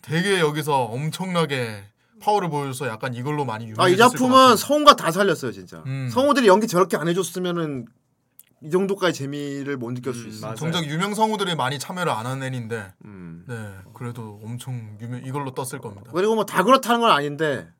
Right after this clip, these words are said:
Speaker 2: 좀 이런 경우가 있거든요. 저렇게 계속 질러야 되고 막 완전 망가진 거 있죠.
Speaker 1: 네.
Speaker 2: 이제 목 관리하시는 분들은 저런 거 못 한다고 고소하는 성우도 있습니다.
Speaker 1: 아, 맞아요, 맞아요.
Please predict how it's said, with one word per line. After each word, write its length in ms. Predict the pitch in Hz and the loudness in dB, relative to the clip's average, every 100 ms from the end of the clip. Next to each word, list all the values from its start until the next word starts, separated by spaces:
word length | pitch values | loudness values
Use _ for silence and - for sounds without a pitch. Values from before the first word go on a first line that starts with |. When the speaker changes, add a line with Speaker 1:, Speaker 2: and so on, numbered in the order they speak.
| _ _ _ _ _ _ _ | _ _ _ _ _ _ _
Speaker 2:
좀 160 | 190 | -2
이런 200 | 160 208 | 4 6
경우가 260 | 214 196 185 | 8 6 4
있거든요. 500 | 139 147 123 104 85 85 _ | 0 -4 -6 -12 -16 -20 _
저렇게 600 | - 170 190 208 180 165 | 0 0 2 0 0 0
계속 380 | - 135 175 214 | -6 -4 -2 -2
질러야 440 | - 160 180 190 160 | -6 0 4 4 4
되고 280 | 156 151 | 0 -2
막 220 | 139 135 - | -2 -4 -2
완전 320 | 123 165 190 | -2 0 0
망가진 320 | 135 135 123 | 0 -4 -6
거 80 | 104 | -8
있죠. 320 | 87 - 80 85 - | -14 -18 -20 _ -12
Speaker 1:
네. 140 | 127 104 87 _ _ _ _ _ _ _ | -10 -10 -14 _ _ _ _ _ _ _
Speaker 2:
이제 120 | 131 127 | -8 -6
목 180 | 120 127 | -6 -2
관리하시는 480 | 170 160 135 147 | 0 0 -4 -8
분들은 360 | 123 123 120 113 | -10 -8 -10 -10
저런 220 | - 123 | -12 -12
거 40 | 120 | -12
못 160 | 107 | -12
한다고 200 | 127 123 107 | -10 -10 -10
고소하는 320 | 101 110 110 | -14 -12 -14
성우도 240 | 101 90 | -16 -20
있습니다. 320 | - _ - 139 | -20 _ -16 -8
Speaker 1:
아, 340 | 139 139 135 | 0 2 2
맞아요, 320 | 123 117 113 107 | 0 -6 -8 -10
맞아요. 120 | 101 | -14